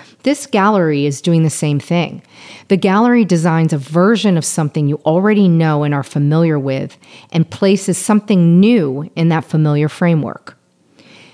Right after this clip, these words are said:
As a result, trust between the consumer and the art is strengthened.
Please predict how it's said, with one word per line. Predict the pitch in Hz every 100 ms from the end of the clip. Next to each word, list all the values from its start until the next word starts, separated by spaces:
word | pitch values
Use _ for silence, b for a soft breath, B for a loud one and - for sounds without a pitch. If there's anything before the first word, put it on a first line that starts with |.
| B
As | 208 214
a | 220
result, | 185 165 254 190 - - _ _
trust | - - 185 -
between | 180 - 160
the | 151
consumer | 170 156 - 220 175 147 -
and | 147
the | 151 156
art | 185 156 -
is | 151
strengthened. | - - 180 180 - - -